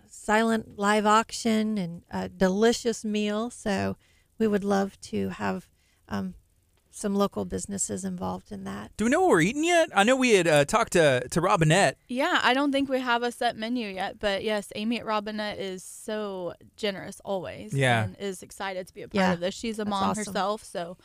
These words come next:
Speaker 3: um, you know, it's, as soon as I called her about it, she was like, "Yes, yes, yes." And, um, so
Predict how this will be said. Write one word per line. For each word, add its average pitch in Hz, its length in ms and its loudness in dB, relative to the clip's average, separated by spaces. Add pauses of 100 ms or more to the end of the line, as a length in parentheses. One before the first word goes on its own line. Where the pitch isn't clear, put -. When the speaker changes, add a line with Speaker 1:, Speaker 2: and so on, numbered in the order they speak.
(440)
Speaker 3:
um, 190 480 -12 (380)
you 208 160 -14
know, 185 180 -14 (240)
it's, - 460 -10 (160)
as 208 120 -6
soon 240 220 2
as 226 80 -2
I 214 140 4
called 220 240 2
her 202 100 4
about 180 220 2
it, 175 100 -2
she - 100 -14
was 185 120 -10
like, 190 180 -12
"Yes, 196 260 -4
yes, 180 220 -12
yes." - 300 -10 (400)
And, 190 520 -6 (120)
um, - 380 -14
so - 340 -18